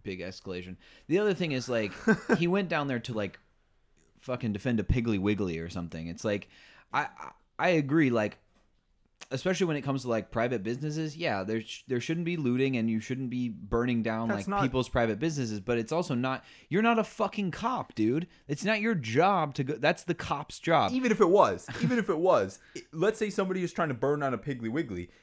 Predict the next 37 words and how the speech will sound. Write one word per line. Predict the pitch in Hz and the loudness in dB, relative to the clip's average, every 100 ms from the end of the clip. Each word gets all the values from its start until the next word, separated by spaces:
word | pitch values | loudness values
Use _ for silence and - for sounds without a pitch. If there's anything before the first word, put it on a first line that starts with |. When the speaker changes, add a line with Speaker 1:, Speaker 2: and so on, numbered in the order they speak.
| _ _ - | _ _ -4
Speaker 2:
that | 151 233 | 0 0
cop | - 220 220 - | 2 2 2 -2
would | 170 170 | -2 -2
lose | 156 220 190 | 0 -4 -4
his | 170 | -6
fucking | 190 185 156 | -6 -4 0
job | 180 156 | 2 2
and | 127 | 2
probably | - 185 175 156 | 0 0 0 -8
still | - 247 | -6 -4
be | 214 | -4
tried | 190 147 113 | 2 2 2
for | - | 0
murder | 98 90 92 147 | -4 -2 -4 -6
if | 143 | -6
he | 165 | -4
just | 151 147 - | -4 -8 -8
shot | - 175 120 | 0 0 0
someone | 147 131 | -4 -2
trying | 135 123 | -2 -2
to | |
burn | 98 123 | -2 -2
down | 113 113 | 0 -2
a | |
building. | 90 98 98 - 113 | -2 -6 -6 -10 -10
Like, | 110 107 | -8 -8
Speaker 1:
Mm, | 107 98 80 | -10 -16 -6
yeah, | 117 101 87 87 | -2 -2 -2 -4
well, | 101 98 92 90 | -2 -2 -2 -4
meh, | 147 147 143 131 | -4 -2 0 0
well, | 107 107 101 | -2 -2 -4
depends | 117 135 113 | -4 -2 -2
if | |
they're | 104 | -4
black, | 95 80 - | -4 -6 -6
but, | 101 98 - 120 123 - | -8 -8 -10 -16 -14 -8
uh, | 123 127 | -2 0